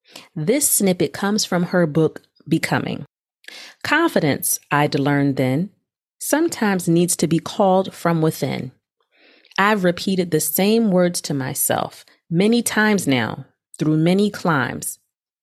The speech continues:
Am I good enough? Yes, I am." I encourage you to ask yourself the same question that flotus asked herself,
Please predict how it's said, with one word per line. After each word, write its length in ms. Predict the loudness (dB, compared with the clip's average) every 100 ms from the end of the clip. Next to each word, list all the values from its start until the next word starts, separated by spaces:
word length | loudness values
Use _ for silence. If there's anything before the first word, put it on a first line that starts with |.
| _ _ _ _
Am 140 | 0
I 100 | 2
good 180 | 2 2
enough? 460 | 2 4 2 -2 -20 _ _ _ _ _ _ _
Yes, 300 | -2 0 -2
I 160 | -4 -4
am." 380 | -6 -8 -10 -18 _ _ _ _ _ _ _ _ _ _ _ _ _ _
I 140 | 0
encourage 540 | 2 2 2 2 2 2
you 200 | 2 2
to 180 | 0 0
ask 260 | 0 0
yourself 480 | -2 -2 0 -4 -2
the 80 | -4
same 360 | -4 0 0 0
question 540 | 0 -2 0 -4 -2
that 260 | -2 -2 -2
flotus 420 | 0 2 2 -2 -6
asked 320 | -6 -4 -6
herself, 760 | -2 -2 0 -4 -6 -10 -20